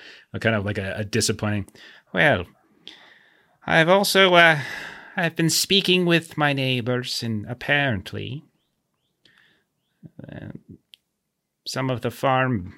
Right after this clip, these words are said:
the farm, uh, creatures aren't the only ones who've been, um,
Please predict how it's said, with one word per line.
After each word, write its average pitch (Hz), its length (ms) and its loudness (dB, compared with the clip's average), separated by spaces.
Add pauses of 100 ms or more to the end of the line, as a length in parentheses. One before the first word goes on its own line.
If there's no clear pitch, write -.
(240)
the 120 100 -6
farm, 147 460 2 (1300)
uh, 160 460 -6
creatures 147 440 2
aren't 135 200 4
the 135 140 2
only 151 260 2
ones 160 320 0
who've 165 220 -6
been, 160 320 0
um, 160 560 -4